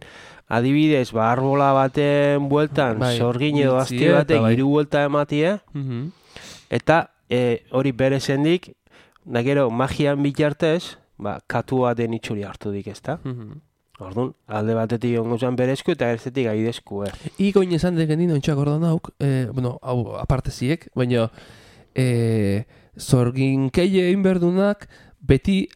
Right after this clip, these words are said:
Speaker 2: alde batea egin berdula, ez? Eh, etxeet, errelejun aldea dan, o beste aldea dan? Oxe,
Speaker 1: Beste
Speaker 2: etorri intzitek.
Speaker 1: Beste aldea.
Speaker 2: Beste aldea, alda, vale.
Speaker 1: Mm.
Speaker 2: <laughs> Segi, segi.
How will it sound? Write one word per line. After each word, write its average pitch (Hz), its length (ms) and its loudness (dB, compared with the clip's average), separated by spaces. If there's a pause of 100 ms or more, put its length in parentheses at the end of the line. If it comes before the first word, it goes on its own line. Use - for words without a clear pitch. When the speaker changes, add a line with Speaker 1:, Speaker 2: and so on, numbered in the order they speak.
Speaker 2:
alde 151 260 2
batea 127 200 2
egin 120 100 0
berdula, 117 440 2
ez? - 220 -4 (140)
Eh, 135 200 2
etxeet, 165 300 2 (400)
errelejun 156 460 2
aldea 170 260 2
dan, 185 240 2
o 143 100 2
beste 147 240 2
aldea 120 240 -2
dan? 113 200 -4 (120)
Oxe, 143 220 2
Speaker 1:
Beste 127 80 2
Speaker 2:
etorri 156 240 2
intzitek. 123 480 -2
Speaker 1:
Beste 113 340 -8
aldea. 117 140 0
Speaker 2:
Beste 151 240 6
aldea, 123 240 0
alda, 120 300 -4
vale. 110 200 -6 (320)
Speaker 1:
Mm. 139 280 -2
Speaker 2:
<laughs> - 0 -
Segi, 147 240 -2
segi. - 180 -6